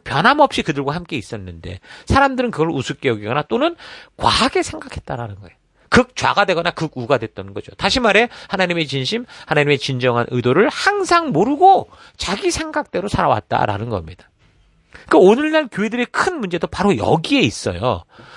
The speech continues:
말씀의 진정한 의도를 파악하지 못하고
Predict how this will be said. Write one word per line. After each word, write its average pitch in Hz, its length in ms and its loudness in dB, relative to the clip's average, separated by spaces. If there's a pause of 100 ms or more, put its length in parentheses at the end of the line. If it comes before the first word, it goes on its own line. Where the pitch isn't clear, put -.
(240)
말씀의 175 440 0
진정한 180 500 0
의도를 147 440 0
파악하지 175 520 -4
못하고 165 500 2